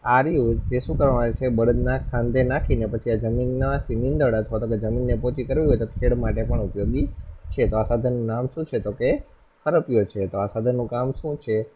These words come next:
તો કે નીંદણને દૂર કરવા અને જમીનને પોચી કરવા માટે વપરાય છે. પછી આગળ આવે છે ત્રીજો પ્રશ્ન, નીચેના વાક્યોને ક્રમ અનુસાર ગોઠવો અને ખાનામાં ક્રમશઃ અંક લખો.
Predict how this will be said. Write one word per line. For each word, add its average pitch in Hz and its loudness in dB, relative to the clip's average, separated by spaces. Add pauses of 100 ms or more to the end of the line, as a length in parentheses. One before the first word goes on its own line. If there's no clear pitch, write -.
(300)
તો 110 -14
કે 117 0
નીંદણને 131 2
દૂર 147 2
કરવા 127 2
અને 113 0
જમીનને 117 0
પોચી 117 -4
કરવા 117 2
માટે 110 -2
વપરાય 110 0 (380)
છે. 98 -2 (1200)
પછી 135 0
આગળ 123 4
આવે 110 2
છે 147 0
ત્રીજો 147 2
પ્રશ્ન, 104 0 (280)
નીચેના 151 0
વાક્યોને 139 4
ક્રમ 131 0
અનુસાર 131 0
ગોઠવો 127 0
અને 117 0
ખાનામાં 120 -2
ક્રમશઃ 123 -2
અંક 113 -4 (180)
લખો. 104 -4